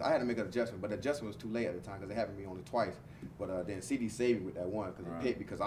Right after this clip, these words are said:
Speaker 1: finna slip a dig again.
Speaker 2: <laughs>
Speaker 1: I like, "This motherfucker ain't gonna do it again."
Speaker 2: So he made a good point. So you see, he keeps saying, you know, the first time they played him or inside release, you know, they're gonna do an inside route, maybe post or dig or whatever. But we're not realizing that the offense is game planning against us.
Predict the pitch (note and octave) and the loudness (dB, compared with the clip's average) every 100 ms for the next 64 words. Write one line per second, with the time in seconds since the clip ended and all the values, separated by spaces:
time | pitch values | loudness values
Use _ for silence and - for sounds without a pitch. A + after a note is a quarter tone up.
0 | A#2 A2+ F#2 - C3+ F#2 G2+ A#2 G#2 F#2+ | 2 2 -4 -2 -2 0 2 2 2 0
1 | C3+ B2 G#2+ - B2 - F2+ G2+ F2 F2 | 0 2 0 -2 -6 0 2 2 0 -2
2 | E2 - D2+ D2+ - - - C3 D3+ F#3 | -2 -6 -8 -8 -10 -10 2 8 8 10
3 | E3+ D#3 D#3+ D#3 E3+ F3 C3 C#3+ D3+ D3+ | 8 8 6 2 4 2 4 2 2 2
4 | E3 D#3+ D#3+ F3 D#3 - D#3 C#3 A#2+ - | 0 0 0 -4 -6 -2 0 0 -2 -4
5 | - - A#2 A#2+ A#2 A2+ - B2 B2 C3+ | -14 -4 0 4 4 2 0 2 4 4
6 | B2 A#2+ A#2+ B2 B2 B2 G2+ F#2+ A#2 A#2 | 4 2 2 6 6 6 4 4 2 4
7 | C3 A#2+ G2+ G#2 C#3 B2 - - - - | 8 10 8 4 2 2 0 -8 -16 -12
8 | G#2 G2+ G2 G2+ G#2 G2+ F#2+ F#2+ G2 F#2+ | -6 -2 2 0 2 2 2 2 4 8
9 | A2 G2+ G#2 G2 - F#2+ G#2 G#2 F#2 G2 | 8 8 4 0 0 0 0 0 0 2
10 | G#2 G2 G2 G#2 A2 - - - B2 A#2+ | 2 4 2 2 -2 -8 -16 -4 2 4
11 | - B2 C3 A#2 C#3+ F3 C#3+ B2+ A2 A2 | 4 6 8 8 6 10 12 12 8 2
12 | G2+ - - A2 G#2+ G#2 C3+ - C3+ B2 | -4 -10 -6 -2 2 10 12 10 6 0
13 | - A2 F#2 B2+ C3+ B2 B2+ A#2 A2+ A2+ | 0 -4 0 2 2 0 2 2 4 2
14 | C3+ C3 - | 4 2 0